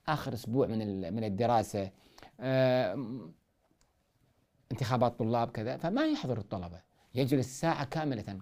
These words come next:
قال: "أنا أحلل معاشي، هذه الساعة أخذ عليه لقمة". كما كان شيخ الأزهر، الأزهر محمد الخضر حسين، كما ذكر في سيرته الدكتور البوطي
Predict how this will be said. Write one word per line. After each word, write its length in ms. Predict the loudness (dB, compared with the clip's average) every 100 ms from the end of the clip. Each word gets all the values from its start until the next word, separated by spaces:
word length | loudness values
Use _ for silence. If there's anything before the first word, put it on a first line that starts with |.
| -8
قال: 140 | -6
"أنا 220 | -6 -6
أحلل 340 | -6 -4 -4 -4
معاشي، 500 | -6 -6 -8 -10 -10
هذه 220 | -8 -6
الساعة 360 | -6 -8 -8 -8
أخذ 200 | -8 -6
عليه 260 | -6 -6 -4
لقمة". 360 | -2 0 -2 -6 _ _ _ _ _ _ _ -2
كما 200 | 0 0
كان 320 | 0 -2 -4 -8 -20 -6
شيخ 240 | -4 -2
الأزهر، 380 | -2 -2 -2 -4 -4
الأزهر 400 | -2 0 0 -2
محمد 340 | -2 -2 -2
الخضر 300 | -2 -4 -4
حسين، 300 | 2 4 4
كما 240 | 2 -2 0
ذكر 280 | -2 -2
في 120 | -2 -4
سيرته 460 | -2 -2 -2 -6 -8 -12
الدكتور 360 | -8 -6 -4 -2
البوطي 500 | 0 2 2 2